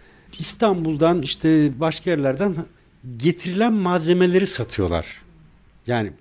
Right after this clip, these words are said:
dışarıdan gelen malzeme satıyor, kumaştır vesaire bilmem ne. Bir üst çarşı, yani ilk çarşı manifaturacılar çarşısı diye geçer. Bir üst çarşı mescilerin, ayakkabı tamir yeri,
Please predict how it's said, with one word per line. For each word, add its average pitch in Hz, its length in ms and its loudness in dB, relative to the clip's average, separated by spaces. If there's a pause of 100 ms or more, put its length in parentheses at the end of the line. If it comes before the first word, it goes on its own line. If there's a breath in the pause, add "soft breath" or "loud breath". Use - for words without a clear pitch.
dışarıdan 165 480 2
gelen 113 220 0
malzeme 92 380 0
satıyor, 95 320 -6
kumaştır 98 460 -2
vesaire 98 400 -2
bilmem 98 280 -2
ne. 85 40 -6 (640 loud breath)
Bir 180 200 -8
üst - 220 -2
çarşı, 196 520 -2 (600 soft breath)
yani 131 240 0 (200)
ilk 160 180 -10
çarşı 127 300 0
manifaturacılar 160 720 0
çarşısı - 440 -6
diye 87 120 0
geçer. 85 340 -4 (540 loud breath)
Bir 185 220 -4
üst - 160 -4
çarşı 214 540 -2 (420 soft breath)
mescilerin, 151 1040 0
ayakkabı 151 640 -2 (100)
tamir 139 360 2
yeri, 120 440 0